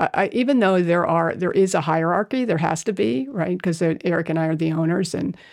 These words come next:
um, but it, w-, in a meeting, it's not hierarchical. It's, you know, and everyone has access to everyone else, and we really respect everyone's opinion. Fr-, doesn't matter what your role is,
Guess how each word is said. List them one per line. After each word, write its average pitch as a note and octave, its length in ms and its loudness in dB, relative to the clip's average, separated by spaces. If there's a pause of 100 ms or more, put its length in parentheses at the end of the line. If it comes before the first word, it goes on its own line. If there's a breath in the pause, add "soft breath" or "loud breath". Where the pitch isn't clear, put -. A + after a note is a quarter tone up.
(280 loud breath)
um, D#3+ 400 0 (220)
but F3+ 400 -2
it, - 120 -4
w-, G#3 220 0
in G#3 80 6
a G#3 60 6
meeting, G3 540 2
it's - 300 -4
not F3 540 0
hierarchical. E3 1000 -2
It's, E3+ 360 -4 (400 loud breath)
you F#3+ 80 0
know, E3 260 2
and E3+ 220 0
everyone F#3 440 2
has E3+ 220 -2
access D#3+ 480 -2
to - 120 -2
everyone E3 400 0
else, E3 460 -2 (140)
and E3 520 0 (220)
we F3+ 480 2
really F3 340 -2
respect E3 520 -4
everyone's D#3+ 500 -2
opinion. F3 600 0 (140)
Fr-, - 540 -6
doesn't F3+ 260 0
matter E3 440 0
what F3 460 -2
your E3+ 180 -2
role E3 320 0
is, F#3+ 360 0